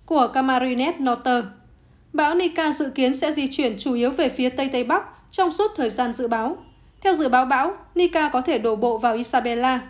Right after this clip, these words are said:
hoặc Aurora vào chiều mai, mười một tháng mười một. Bất kể vị trí đổ bộ là ở đâu,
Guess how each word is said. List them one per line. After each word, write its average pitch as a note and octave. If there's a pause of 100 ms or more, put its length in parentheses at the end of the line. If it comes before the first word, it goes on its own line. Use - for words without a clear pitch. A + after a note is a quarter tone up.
hoặc C#4
Aurora C4+ (100)
vào A#3+
chiều A#3+
mai, B3 (280)
mười D4
một C4
tháng B3
mười C#4+
một. A#3+ (340)
Bất F4
kể C4
vị B3+
trí -
đổ C4+
bộ A3+
là B3+
ở G#3
đâu, C4